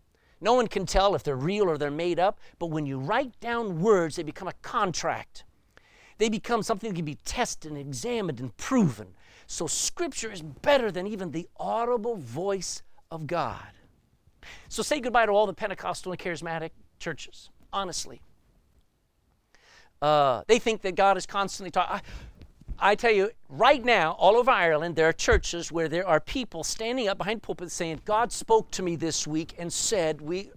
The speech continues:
on X, Y, and Z." Wrong. That's not true.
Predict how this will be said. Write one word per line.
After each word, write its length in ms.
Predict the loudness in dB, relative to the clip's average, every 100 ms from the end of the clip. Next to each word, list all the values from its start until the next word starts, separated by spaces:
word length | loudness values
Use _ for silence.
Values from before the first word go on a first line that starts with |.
| -6
on 340 | -4 -6 -8 -10
X, 240 | -10 -8
Y, 140 | -10 -10
and 140 | -10
Z." 220 | -10 -12 -14 _ _ _ _ _ _ -20 -20 _ _ _ _ _ _
Wrong. 540 | 0 2 2 -2 -10 -20 _ _ -20 -20 -20 -20 _ _ -20 -20 _ _ _ _
That's 280 | 0 0 -4 -14
not 380 | -6 -4 -2 -4 -8
true. 460 | -8 -2 -2 -2